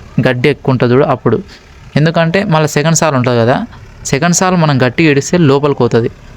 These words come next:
లోపలికి పోయినప్పుడు ఈ గడ్డ ఆ గడ్డ పడి ఇంకా కొద్దిగా కల్టివేటర్ అనేది లోపలికి పోవడం జరుగుతుంది. కల్టివేటర్లో ఇరకదు, బండి కూడా ఎటువంటి లోడ్ పడకుండా స్పీడ్ స్పీడ్ అయిపోతుంది పని. మన దున్నేటోళ్ళు అయినా సరే,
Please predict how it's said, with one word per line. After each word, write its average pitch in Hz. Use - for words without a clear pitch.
లోపలికి 147
పోయినప్పుడు 160
ఈ 147
గడ్డ 143
ఆ 135
గడ్డ 135
పడి 147
ఇంకా 147
కొద్దిగా 147
కల్టివేటర్ 165
అనేది 165
లోపలికి 147
పోవడం 143
జరుగుతుంది. 165
కల్టివేటర్లో 156
ఇరకదు, 127
బండి 135
కూడా 151
ఎటువంటి 127
లోడ్ 123
పడకుండా 135
స్పీడ్ 139
స్పీడ్ 139
అయిపోతుంది 120
పని. 123
మన 123
దున్నేటోళ్ళు 127
అయినా 139
సరే, 165